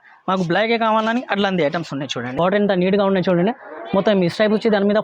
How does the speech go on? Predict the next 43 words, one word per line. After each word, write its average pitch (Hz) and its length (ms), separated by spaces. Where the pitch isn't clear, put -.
ఫ్లవర్స్ 190 380
ఉంటాయి, 208 260
దానిపైన 190 400
కూడా 208 160
ఈ 190 60
స్ట్రైప్ 208 220
వచ్చి 202 200
ప్రింట్ 214 260
వస్తాయి, 156 240
దానికి 170 200
కాంట్రాస్ట్ 196 340
బ్లౌజ్ 170 240
వస్తాయి. - 200
ఇలా 220 120
బాగా 196 200
ట్రెండింగ్ 214 380
ఐటమ్లా 220 360
ఉంది, 220 160
సూపర్ 254 380
హిట్ 220 220
ఐటమ్. 190 180
సా-, 196 200
గంగా 202 220
జమున 208 260
బార్డర్ 180 200
అంటారు, 160 280
కింద 190 220
రెడ్ 185 160
బార్డర్ 190 200
వస్తే 208 180
పైన 185 140
ఎల్లో, 165 160
అంటే 196 200
కింద 220 140
బా-, 220 100
బార్డర్ 202 260
చూడండి 196 240
చాలా 196 240
మంచిగా 185 260
ఉంది, 202 120
ఎలిఫెంట్ 208 380
పీకాక్ 208 380
ఉన్నాయి. 196 200